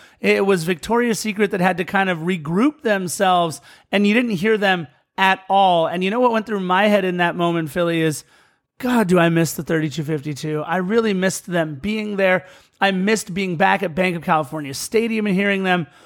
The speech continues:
But the other thing that I kinda liked is the Scarf Stradamus in me saw the assist from Corey Baird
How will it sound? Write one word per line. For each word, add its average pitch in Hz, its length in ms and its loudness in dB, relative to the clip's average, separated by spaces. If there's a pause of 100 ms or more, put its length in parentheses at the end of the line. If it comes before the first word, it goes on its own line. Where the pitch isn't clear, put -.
(200)
But 190 260 2 (600)
the 247 160 0
other 311 160 0
thing 226 160 -4
that 202 100 2
I 190 60 0
kinda 226 280 0
liked 190 540 0
is 175 220 -2
the 175 160 -2
Scarf 247 340 0
Stradamus 214 520 -2
in 180 140 -6
me 165 120 -2
saw 175 200 -4
the 165 140 -2
assist 165 400 -4
from 165 180 -10
Corey 165 300 -4
Baird 175 380 0